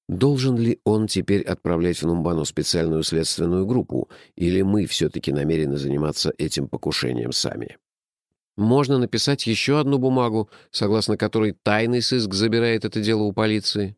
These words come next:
предложил я. «И дело с концом». «Не можно, а нужно. Собственно, всё, чего я хотел. Выяснить, из каких удивительных стратегических соображений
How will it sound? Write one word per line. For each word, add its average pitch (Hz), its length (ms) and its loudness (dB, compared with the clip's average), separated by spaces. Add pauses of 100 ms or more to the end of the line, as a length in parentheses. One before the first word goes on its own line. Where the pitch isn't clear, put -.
предложил 95 480 0
я. 90 220 -2 (260)
«И 101 80 2
дело 120 240 4
с - 80 -4
концом». 110 540 -2 (880)
«Не 76 240 -2
можно, 76 640 -4 (160)
а 62 120 -4
нужно. 65 560 -4 (240)
Собственно, 73 520 -4
всё, 73 300 -2
чего 64 260 -4
я 50 80 -6
хотел. - 500 -6 (300)
Выяснить, 73 600 0
из - 220 -4
каких - 480 -4
удивительных 78 800 -2
стратегических 80 840 -2
соображений 71 840 -2